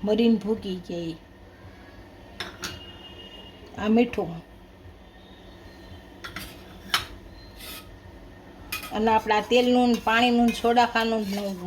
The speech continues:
બનાવ્યું હતું ઈ. આ નલાઈ નાખશું.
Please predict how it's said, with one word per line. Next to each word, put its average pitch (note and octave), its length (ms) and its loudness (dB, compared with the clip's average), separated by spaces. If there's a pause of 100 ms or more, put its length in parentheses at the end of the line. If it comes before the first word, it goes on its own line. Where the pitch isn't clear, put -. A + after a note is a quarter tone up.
(340)
બનાવ્યું A3+ 380 4
હતું G3 160 -6 (500)
ઈ. F3 260 -6 (4000)
આ G#3+ 100 2
નલાઈ C#4+ 400 6
નાખશું. B3 520 2